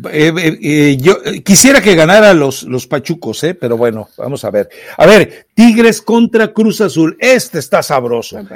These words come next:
Speaker 1: Este está sabroso porque vamos a ver, eh, si van a poner a prueba a Juan Reynoso. Eh, obviamente Tigres tiene un, un arsenal, eh, muy bien puesto. Cruz Azul es experto en, en enfrentar ese tipo de equipos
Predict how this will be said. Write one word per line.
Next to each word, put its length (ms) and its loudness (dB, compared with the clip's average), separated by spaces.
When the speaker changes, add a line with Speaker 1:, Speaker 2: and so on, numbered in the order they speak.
Speaker 1:
Este 320 0
está 220 0
sabroso 520 2
porque 460 -2
vamos 280 2
a 80 4
ver, 300 4
eh, 180 -2
si 960 -4
van 140 2
a 80 2
poner 240 2
a 80 0
prueba 320 2
a 280 0
Juan 200 0
Reynoso. 560 -4
Eh, 400 2
obviamente 580 2
Tigres 520 -2
tiene 260 -2
un, 220 -6
un 220 -4
arsenal, 800 0
eh, 140 -10
muy 260 0
bien 240 -4
puesto. 380 -2
Cruz 260 -2
Azul 380 -2
es 220 -2
experto 800 -2
en, 180 -6
en 240 -8
enfrentar 540 -2
ese 180 -8
tipo 300 -8
de 80 -6
equipos 420 -8